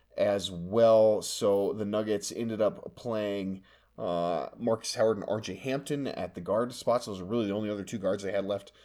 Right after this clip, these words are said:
on the roster when you've got, what is that? I guess they had four guards out for this game. Um, Michael Porter Junior gets the start, uh, plays a lot of minutes. <sighs> Can I just bring this up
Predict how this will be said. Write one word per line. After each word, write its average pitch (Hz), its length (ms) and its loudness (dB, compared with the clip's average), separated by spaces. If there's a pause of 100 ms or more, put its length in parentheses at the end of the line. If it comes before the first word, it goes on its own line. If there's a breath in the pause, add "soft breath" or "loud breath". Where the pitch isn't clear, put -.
(260 soft breath)
on 104 200 -4
the 87 80 -4
roster 110 500 0
when 98 140 -4
you've 87 120 -8
got, 95 260 -4 (100)
what 113 120 -8
is 92 80 -10
that? 87 80 -4
I 87 40 -4
guess 87 160 -10
they 92 100 -6
had 87 140 -4
four 117 360 -4
guards 104 540 -2 (400 soft breath)
out 107 360 -4 (100)
for 110 100 -18
this 104 220 -10
game. 107 420 -6 (420 soft breath)
Um, 92 460 -6 (800)
Michael 117 200 -4
Porter 107 180 -6
Junior 117 260 -4
gets - 280 -8
the 98 220 -12
start, - 920 -4 (240)
uh, - 240 -8
plays 170 320 -8
a 127 40 -6
lot 123 140 0
of 104 60 -6
minutes. 104 480 -6 (1040 soft breath)
<sighs> - 640 -12
Can 165 120 -2
I 180 60 2
just 185 180 -6
bring 175 160 0
this 147 180 -2
up 127 260 0